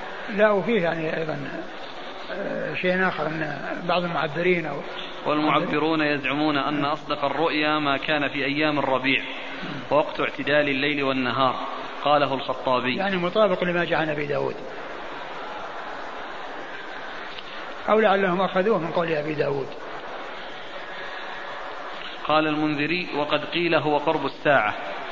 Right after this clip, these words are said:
Speaker 1: نعم.
Speaker 2: ويؤيده الحديث الآخر: "وقد قيل لا تكاد رؤيا المؤمن تكذب، ويحتمل أن يراد اقتراب الموت عند علو السن، فإن الإنسان في ذلك الوقت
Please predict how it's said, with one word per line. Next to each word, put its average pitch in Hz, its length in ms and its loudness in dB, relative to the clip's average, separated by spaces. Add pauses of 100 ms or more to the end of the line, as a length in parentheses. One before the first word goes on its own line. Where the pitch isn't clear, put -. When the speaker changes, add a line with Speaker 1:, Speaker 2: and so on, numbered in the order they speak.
Speaker 1:
نعم. - 100 -4 (240)
Speaker 2:
ويؤيده 151 560 2
الحديث 147 360 2
الآخر: 151 460 4
"وقد 139 280 2
قيل 156 340 2
لا 156 100 6
تكاد 147 400 2
رؤيا 151 320 4
المؤمن 143 420 0
تكذب، 156 400 0 (460)
ويحتمل 151 560 4
أن 143 140 0
يراد 147 320 4
اقتراب 143 480 4
الموت 139 340 4 (600)
عند 143 240 2
علو 143 460 4
السن، 139 480 2 (420)
فإن 165 320 2
الإنسان 156 640 4
في 139 180 0
ذلك 156 340 2
الوقت 143 320 4